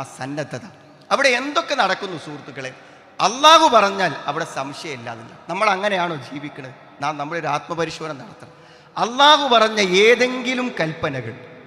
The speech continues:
നമ്മുടെ താല്പര്യത്തിന് വിരുദ്ധമാകുമ്പോൾ, നമ്മുടെ ഇഷ്ടത്തിന് വിരുദ്ധമാകുമ്പോൾ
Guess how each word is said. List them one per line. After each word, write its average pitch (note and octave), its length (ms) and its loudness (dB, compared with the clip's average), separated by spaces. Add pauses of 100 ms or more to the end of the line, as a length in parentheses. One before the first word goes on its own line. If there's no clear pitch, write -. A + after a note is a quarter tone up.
(100)
നമ്മുടെ C4+ 400 2 (100)
താല്പര്യത്തിന് G#3+ 1040 -4 (540)
വിരുദ്ധമാകുമ്പോൾ, F3+ 880 0 (320)
നമ്മുടെ B3+ 280 2 (100)
ഇഷ്ടത്തിന് - 640 -4
വിരുദ്ധമാകുമ്പോൾ C#3 720 -6